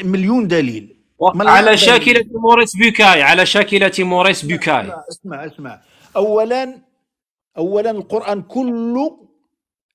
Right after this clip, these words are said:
Speaker 1: جاء به جبريل عليه السلام، وهو نوع من الوحي أو الإلهام وداك الشيء. جبريل كان واحدًا، والنبي صلى الله عليه وسلم واحد الذي جاء بالقرآن، وكان النبي صلى الله عليه وسلم يبعث بالآحاد إلى الأمصار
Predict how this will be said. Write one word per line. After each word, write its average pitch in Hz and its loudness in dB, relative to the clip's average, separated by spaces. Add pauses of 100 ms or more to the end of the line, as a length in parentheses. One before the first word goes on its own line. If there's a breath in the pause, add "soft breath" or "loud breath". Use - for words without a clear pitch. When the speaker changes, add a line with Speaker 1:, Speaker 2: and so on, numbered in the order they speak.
Speaker 1:
جاء 185 -4
به 196 -4
جبريل 196 -8
عليه 190 -2
السلام، 190 -4 (460)
وهو 139 -4
نوع 170 -4
من 175 -8
الوحي 196 -4
أو 269 -4
الإلهام 185 -6
وداك 165 -10
الشيء. - -20 (400 soft breath)
جبريل 220 -8
كان 254 -4
واحدًا، 262 -4 (760)
والنبي 214 -6
صلى 233 -12
الله 233 -2
عليه 226 -2
وسلم 240 -4
واحد 170 -6
الذي 190 -6
جاء 202 -6
بالقرآن، 180 -10 (200 soft breath)
وكان 285 -6
النبي 220 -8
صلى 202 -16
الله 175 -8
عليه 156 -12
وسلم 240 -14
يبعث 160 -6
بالآحاد 180 -10
إلى 202 -8
الأمصار 220 -6